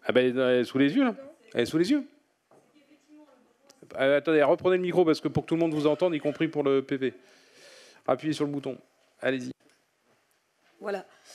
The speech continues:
Speaker 2: Alors, c'est peut-être moi qui vois pas bien, mais effectivement, le montant dont on a besoin, c'est bien huit cent soixante mille hors taxes. On est d'accord ? Bon. Et on nous dit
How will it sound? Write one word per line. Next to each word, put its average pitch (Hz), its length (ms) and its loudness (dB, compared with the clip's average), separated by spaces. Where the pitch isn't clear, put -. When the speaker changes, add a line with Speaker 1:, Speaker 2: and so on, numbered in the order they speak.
Speaker 2:
Alors, 208 160 -2
c'est 240 120 -6
peut-être 262 160 -8
moi 294 120 2
qui 294 120 -8
vois 240 160 2
pas 254 100 2
bien, 349 160 2
mais 277 160 2
effectivement, 285 680 0
le 240 200 -2
montant 330 340 2
dont 254 160 2
on 254 100 -2
a 247 80 2
besoin, 294 260 0
c'est 247 140 -6
bien 294 200 2
huit 262 140 0
cent 311 200 2
soixante 262 360 -4
mille 302 140 2
hors 262 140 -4
taxes. - 380 -10
On 202 60 -8
est 202 80 -6
d'accord ? 247 340 0
Bon. 180 220 -4
Et 240 100 2
on 311 100 6
nous 339 140 6
dit 294 400 2